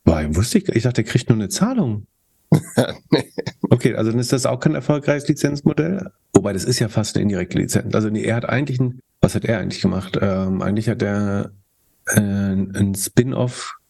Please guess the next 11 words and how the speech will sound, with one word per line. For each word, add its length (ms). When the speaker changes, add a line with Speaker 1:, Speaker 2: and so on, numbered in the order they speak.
Speaker 1:
gemacht 380
und 200
jemand 280
beteiligt 480
für 160
das 140
Management, 500
sozusagen 360
mit 100
neunundvierzig 480
Prozent. 400